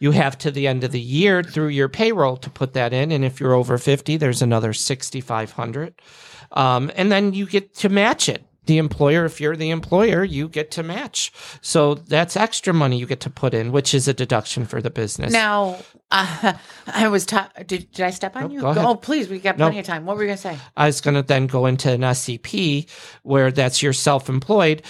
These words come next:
Speaker 1: Your simple I R A and your four oh one K would be if you're a corporation.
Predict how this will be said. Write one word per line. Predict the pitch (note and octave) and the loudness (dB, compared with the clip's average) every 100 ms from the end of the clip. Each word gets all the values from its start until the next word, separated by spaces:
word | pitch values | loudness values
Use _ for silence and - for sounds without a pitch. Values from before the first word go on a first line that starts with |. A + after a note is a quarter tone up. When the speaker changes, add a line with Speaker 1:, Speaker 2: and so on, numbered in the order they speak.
| - | -4
Speaker 1:
Your | D3 D#3 | 2 2
simple | - F3 F3 E3+ | 2 0 0 2
I | D#3 D3 | 4 4
R | C#3 C#3 | 4 4
A | C#3 | 2
and | C3 | 0
your | B2+ | -2
four | D3 C3+ | 0 2
oh | B2+ | 2
one | A#2+ B2+ | 0 -2
K | G3 E3+ | 0 0
would | D3 C3 | 0 -4
be | B2+ | -4
if | B2 F3 | -4 -2
you're | C3 A#2+ | -2 -2
a | |
corporation. | - C#3 C3 C3 D3+ E3+ D#3+ B2 C3 | 0 0 0 2 4 4 2 -2 -4